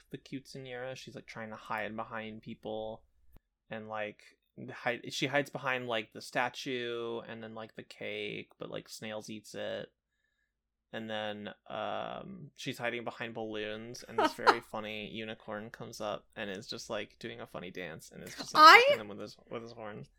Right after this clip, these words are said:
Speaker 2: Can we talk about this funny sharp pony for a second?
Speaker 1: I love, I love this horse.
Speaker 2: Oh my
Speaker 1: This is
Speaker 2: God,
Speaker 1: one of
Speaker 2: so
Speaker 1: my new favorite horses.
Speaker 2: I know.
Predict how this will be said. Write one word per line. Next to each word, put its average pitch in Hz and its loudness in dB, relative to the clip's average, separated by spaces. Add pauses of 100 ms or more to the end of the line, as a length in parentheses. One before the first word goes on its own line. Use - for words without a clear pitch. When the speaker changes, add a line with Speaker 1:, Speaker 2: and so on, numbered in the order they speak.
Speaker 2:
Can 370 12
we 466 12
talk 339 12
about 320 12
this 359 8
funny 277 10
sharp - 6
pony 226 4
for 254 4
a 294 6
second? 359 8 (360)
Speaker 1:
I 151 0
love, 80 -4
I 120 -2
love 107 -6
this - -12
horse. - -6
Speaker 2:
Oh 392 12
my 427 12
Speaker 1:
This 294 8
is - 4
Speaker 2:
God, - 10
Speaker 1:
one - -6
of 240 0
Speaker 2:
so 269 10
Speaker 1:
my 208 12
new 202 -6
favorite - -6
horses. - -14
Speaker 2:
I 339 12
know. 370 12